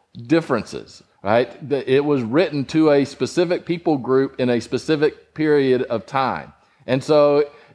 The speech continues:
understand that when you're reading it. That doesn't mean that what is said still doesn't apply today. Some of it does. Some of it, it's changed or it applies in a little bit different way. Um, but don't get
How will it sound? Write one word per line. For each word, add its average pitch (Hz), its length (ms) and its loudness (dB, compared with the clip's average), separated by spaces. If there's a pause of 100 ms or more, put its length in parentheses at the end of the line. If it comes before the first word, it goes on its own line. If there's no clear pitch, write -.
(320)
understand 180 920 0
that 104 320 0 (200)
when 135 260 -2
you're 156 380 2
reading 202 540 -6
it. 78 160 -8 (280)
That 196 120 2
doesn't 233 300 0
mean 214 300 0
that 143 160 2
what 151 220 4
is 143 140 2
said 151 300 2
still 156 220 -2
doesn't 131 260 2
apply 131 480 0
today. 107 600 -2 (240)
Some 135 260 2
of 180 140 2
it 180 180 -4
does. 110 420 2
Some 135 200 2
of 160 120 4
it, 202 260 -2
it's - 340 -6 (160)
changed 131 640 -2
or 131 160 4
it 131 40 2
applies 131 500 2
in 151 280 -4
a 127 80 -6
little 131 220 0
bit 131 260 -2
different 143 360 0
way. 101 440 0 (280)
Um, 127 360 0 (100)
but 147 180 -4
don't 220 280 0
get 226 340 0